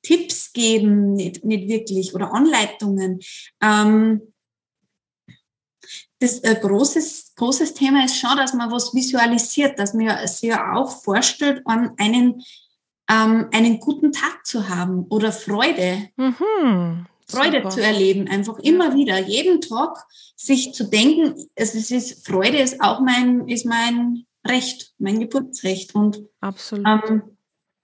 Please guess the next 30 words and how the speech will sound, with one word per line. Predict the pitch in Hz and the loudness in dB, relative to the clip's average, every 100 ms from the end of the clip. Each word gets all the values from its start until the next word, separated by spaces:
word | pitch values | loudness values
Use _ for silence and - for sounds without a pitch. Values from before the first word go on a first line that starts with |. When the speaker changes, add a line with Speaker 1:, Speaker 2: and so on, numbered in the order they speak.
| _ _ _ | _ _ _
Speaker 1:
es | 226 - | -4 0
steht | 220 226 | 0 2
mir | 214 | 0
zu | - - 285 381 - - _ _ _ _ _ | -2 -2 2 2 -2 -14 _ _ _ _ _
Speaker 2:
Mhm. | 180 170 | -8 -2
Speaker 1:
und | 262 269 277 294 277 - _ _ - | 2 4 6 4 -2 -12 _ _ -8
ich, | 247 - - _ - | -8 -8 -20 _ -6
ja, | 214 202 | -2 0
genau, | 254 285 196 185 | 2 0 0 -4
ich | 214 | -6
bin | 226 220 | 0 0
selber, | 214 247 247 240 214 | 2 -2 -2 -2 -4
ich | |
bin, | 220 226 214 | -2 -2 -4
versuch | - 240 - 262 | -6 -8 -2 -2
freundlich | - 220 226 254 233 | -2 0 2 2 2
mit | 226 - | 0 2
mir | 285 339 | 2 2
zu | - 302 | 2 2
sein | 294 269 277 285 285 | 4 2 4 2 0
und | 240 233 233 | -4 -2 2
Speaker 2:
Mhm. | 214 208 175 160 156 165 _ _ _ _ _ _ - | 4 4 0 -2 -6 -12 _ _ _ _ _ _ -4
Mhm. | 180 170 185 190 208 | -2 -2 -2 -2 -2
Speaker 1:
mit, | 214 240 | -2 -2
mit | 196 | -2
jeder | 226 240 | 0 0
Verkäuferin | 233 220 - 214 214 - 294 294 311 285 | -2 -6 -4 -2 -2 -4 -2 2 4 2
oder, | 240 226 233 226 - - _ | -2 -4 -4 -4 -6 -14 _
ja, | 208 214 254 269 - - _ _ - - - | -2 0 2 0 -2 -20 _ _ -20 -18 2
ein, | 226 262 254 | 4 6 2